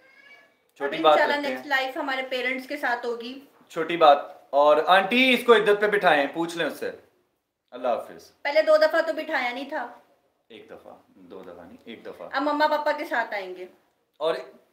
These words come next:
Speaker 1: मैं ये बात क्यों बोल रहा हूँ, अंबर से आपने पूछनी है।
Speaker 2: तो मंगनी वाले के साथ भी तो घूमती फिरती थी।
Speaker 1: वो घर आता था।
Speaker 2: वो तो हाँ। और वो मंगनी पे जाके गुड़िया बाजी तोड़ कर आई थी, सामान इकट्ठा करके रिक्शे पे बैठ के।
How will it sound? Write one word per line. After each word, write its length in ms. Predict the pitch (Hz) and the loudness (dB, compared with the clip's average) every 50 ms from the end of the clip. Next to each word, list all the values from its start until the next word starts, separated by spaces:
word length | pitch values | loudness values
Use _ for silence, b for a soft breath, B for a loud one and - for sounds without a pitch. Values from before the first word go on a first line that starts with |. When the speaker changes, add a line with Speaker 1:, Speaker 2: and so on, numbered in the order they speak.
| _ - | _ -4
Speaker 1:
मैं 160 | 175 190 202 | -2 -2 0
ये 120 | 208 220 | 0 4
बात 280 | 220 202 196 202 202 214 | 6 8 8 8 6 4
क्यों 140 | 233 226 220 | 0 0 0
बोल 120 | 214 214 | 2 2
रहा 80 | 214 226 | 2 2
हूँ, 100 | 214 202 | 4 4
अंबर 120 | 196 202 | 4 4
से 120 | 202 208 | 6 8
आपने 220 | 196 180 170 180 185 | 6 6 6 4 0
पूछनी 400 | - 160 147 135 - - 120 107 | -6 -6 -8 -8 -8 -8 -10 -10
है। 120 | 92 - | -12 -14
Speaker 2:
तो 140 | - - 262 | -14 -12 -10
मंगनी 320 | 269 269 269 262 262 277 | -8 -8 -8 -8 -8 -6
वाले 180 | 294 302 302 302 | -4 -2 -2 -4
के 100 | 294 330 | -4 -6
साथ 160 | - 294 247 | -6 -8 -8
भी 120 | 240 240 240 | -8 -10 -12
तो 120 | 240 240 | -12 -12
घूमती 280 | 240 254 233 220 220 220 | -12 -12 -14 -16 -18 -18
फिरती 320 | - 254 240 - - 233 | -18 -18 -20 -18 -20 -20
थी। 200 | 226 - 202 202 _ _ _ _ _ _ _ _ _ _ _ _ _ _ _ _ _ _ _ _ _ _ | -20 -20 -20 -20 _ _ _ _ _ _ _ _ _ _ _ _ _ _ _ _ _ _ _ _ _ _
Speaker 1:
वो 60 | 123 117 | _ -16
घर 220 | 123 135 113 117 | -10 -6 -4 -4
आता 240 | 127 - - - 98 | -4 -4 -4 -8 -12
था। 320 | - - - - - _ _ _ _ _ _ _ _ | -12 -14 -18 -20 -20 _ _ _ _ _ _ _ _
Speaker 2:
वो 80 | 220 220 | -20 -20
तो 140 | 226 220 247 | -18 -16 -14
हाँ। 380 | 254 226 214 208 214 214 _ _ - _ _ _ _ _ _ _ _ | -14 -14 -14 -14 -16 -20 _ _ -20 _ _ _ _ _ _ _ _
और 140 | - 302 311 | -6 -6 -4
वो 80 | 349 | -2
मंगनी 340 | 349 339 349 349 359 370 403 | -2 -2 -2 -2 -2 -2 -2
पे 120 | 381 415 403 | -2 0 4
जाके 280 | 381 370 349 - 381 | 4 4 4 4 0
गुड़िया 380 | 320 302 349 349 339 359 381 370 | -2 -4 -2 0 4 4 4 6
बाजी 280 | 359 359 339 - 370 | 6 4 4 4 2
तोड़ 240 | 359 370 330 320 311 | 2 6 8 6 6
कर 220 | - - 339 339 320 | 6 4 2 2 2
आई 160 | 311 302 294 - | 0 0 -2 -6
थी, 80 | 311 302 | -8 -6
सामान 360 | - 339 320 311 302 302 311 | -6 -4 0 4 4 4 4
इकट्ठा 340 | 311 320 302 302 302 302 294 | 4 0 -2 0 2 0 2
करके 300 | 294 294 285 294 302 311 | 2 0 -2 0 -2 -2
रिक्शे 260 | 302 - - - 269 | -2 -2 -4 -4 -2
पे 140 | - 277 277 | -2 -2 0
बैठ 340 | 277 269 254 240 233 - | 0 0 0 -2 -4 -10
के। 220 | - 214 208 208 | -10 -12 -12 -12